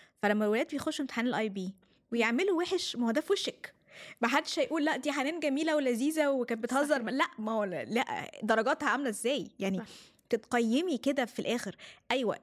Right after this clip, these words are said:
Speaker 1: إحنا بنحاول إن إحنا نبص للولاد بطريقة زي ما بيقولوا holistic approach وكل الكلام ده.
Speaker 2: بس صعب، أنتي كم طفل عندك في الصف؟
Speaker 1: ما هو ده.
Speaker 2: You cannot.
Speaker 1: You cannot.
Speaker 2: مستحيل.
Speaker 1: وبعدين بتبقي كمان أنتي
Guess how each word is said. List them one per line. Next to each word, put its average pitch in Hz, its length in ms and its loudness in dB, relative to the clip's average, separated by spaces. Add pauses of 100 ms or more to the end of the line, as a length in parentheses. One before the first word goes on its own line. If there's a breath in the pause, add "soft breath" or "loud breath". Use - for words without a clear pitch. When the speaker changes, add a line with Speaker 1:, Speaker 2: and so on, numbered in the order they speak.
Speaker 1:
إحنا 247 280 0
بنحاول 220 560 -2
إن 202 100 -4
إحنا 247 180 -4
نبص 226 340 -4
للولاد 226 380 -4
بطريقة 214 360 -2
زي 220 140 -4
ما 208 40 -8
بيقولوا 202 280 -4
holistic - 360 -6
approach 226 380 -2
وكل 226 180 -4
الكلام 196 300 -4
ده. 180 100 -8 (360 loud breath)
Speaker 2:
بس - 260 -4
صعب، 320 320 -2
أنتي 262 220 -4
كم 302 180 -2 (180)
طفل 285 260 -2
عندك 262 280 -2
في - 120 -10
الصف؟ - 380 -6
Speaker 1:
ما 196 80 2
هو 226 220 2
ده. 202 140 2
Speaker 2:
You 294 120 6 (100)
cannot. 277 520 -2
Speaker 1:
You 247 60 2
cannot. 262 100 4 (140)
Speaker 2:
مستحيل. 302 500 -4 (100)
Speaker 1:
وبعدين 233 580 0
بتبقي 247 360 -6
كمان 262 420 0
أنتي 269 480 -2